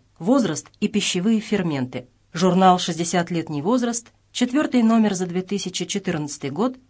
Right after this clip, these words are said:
страницы с шестнадцатой по двадцать первую. Александр Рылов, «Излечим ли кариес?» Журнал «Шестьдесят летний возраст», четвертый номер за две тысячи четырнадцатый год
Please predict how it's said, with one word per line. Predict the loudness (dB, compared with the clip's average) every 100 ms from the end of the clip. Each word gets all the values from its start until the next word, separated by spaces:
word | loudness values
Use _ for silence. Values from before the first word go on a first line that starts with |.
| _ -6
страницы | 2 4 4 2 -4
с | -6
шестнадцатой | -4 0 0 0 -2 -4 -4
по | -4
двадцать | -4 -4 -6 -8
первую. | -8 -8 -8 -14 _ _ _ _ _ _ 0
Александр | 0 2 4 6 6 4 0
Рылов, | -2 0 -2 -10 -18 _ _ _ _ _
«Излечим | 0 2 2 2 4 4
ли | 4
кариес?» | 0 0 0 -2 -2 -4 _ _ 0
Журнал | 2 4 4 4
«Шестьдесят | 2 -4 -4 -2 -2 -2
летний | -6 -6 -2
возраст», | 0 0 -2 -6 _ _ -6
четвертый | -2 0 0 2 4
номер | 4 4 2
за | -2
две | -4 -4
тысячи | -4 -6 -6 -6
четырнадцатый | -6 -4 -4 -4 -6 -6 -4
год | -2 -2